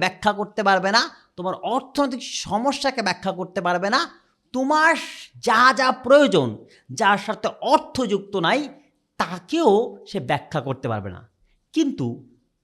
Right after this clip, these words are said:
মন্দে ভালো হচ্ছে অ্যাডাম স্মিথ হচ্ছে প্রথম ব্যক্তি বলা যেতে পারে যিনি কিনা সম্পদ, সম্পদ, সম্পদ এই ধারণা থেকে বের হয়েছেন। শুধুমাত্র বের হননি, বের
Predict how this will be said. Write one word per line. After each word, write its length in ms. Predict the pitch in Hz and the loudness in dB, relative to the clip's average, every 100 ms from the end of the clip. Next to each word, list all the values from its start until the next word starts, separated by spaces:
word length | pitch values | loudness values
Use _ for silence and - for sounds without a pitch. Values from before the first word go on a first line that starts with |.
| _ | _
মন্দে 480 | 127 135 226 294 339 - | -8 -2 0 2 0 2
ভালো 160 | 185 151 | 0 0
হচ্ছে 280 | 123 - 147 165 220 - _ _ _ | -4 -6 -4 -4 -4 -16 _ _ _
অ্যাডাম 280 | 170 233 254 269 | -8 -4 -2 -4
স্মিথ 260 | - 220 233 214 | -4 -8 -6 -6
হচ্ছে 180 | - 208 - | -6 -10 -6
প্রথম 280 | 240 240 339 254 | -6 -4 -2 -2
ব্যক্তি 260 | 175 - 185 143 | -4 -4 -6 -4
বলা 140 | 135 123 | -2 -4
যেতে 180 | 127 139 - | -6 -12 0
পারে 280 | 233 262 139 185 220 - _ _ 117 | 2 4 2 -2 -6 -16 _ _ -12
যিনি 240 | 139 226 277 | -6 -4 -4
কিনা 200 | 233 160 143 151 - _ - | 0 2 0 -2 -16 _ -6
সম্পদ, 480 | 214 220 208 208 202 - - | 0 2 0 -4 -4 -4 -6
সম্পদ, 460 | 214 170 180 175 180 - | -6 -6 -8 -8 -8 -2
সম্পদ 420 | 233 220 175 165 165 - _ _ | 0 0 0 -2 -2 -12 _ _
এই 240 | 208 240 254 240 175 | 0 2 2 -2 -4
ধারণা 360 | 170 185 202 196 | -4 -4 -4 -6
থেকে 160 | - 135 120 - | -8 -8 -6 6
বের 180 | 208 208 | 6 8
হয়েছেন। 380 | 165 143 139 131 110 - _ _ | 6 4 2 -6 -8 -12 _ _
শুধুমাত্র 400 | - 220 247 247 233 117 | -10 -6 -4 -2 -2 2
বের 160 | 226 269 175 | 2 2 2
হননি, 400 | 185 156 160 262 262 - _ 120 | -2 0 -2 -2 -6 -18 _ -2
বের 180 | 220 | 0